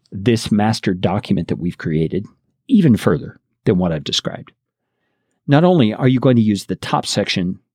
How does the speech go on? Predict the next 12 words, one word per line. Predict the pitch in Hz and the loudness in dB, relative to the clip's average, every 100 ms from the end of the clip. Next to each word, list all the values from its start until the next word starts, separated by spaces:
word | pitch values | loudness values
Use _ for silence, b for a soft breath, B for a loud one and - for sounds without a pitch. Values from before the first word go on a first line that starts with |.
| _ | _
that | 104 98 | -4 -2
I | 92 | -2
described | 87 - 98 82 90 - _ | -2 -4 -6 -6 -10 -14 _
in | - 117 | 0 2
your | 107 | 4
media | 107 147 120 | 6 4 4
host | 95 117 92 - - - | 0 -4 -4 -10 -18 -8
description | - - 113 - 71 | -4 -2 -2 -2 -6
area | 143 - 170 - _ _ _ | -6 -4 -6 -8 _ _ _
so | - 107 | -2 0
that | 107 - | 0 -4
your | 110 | -6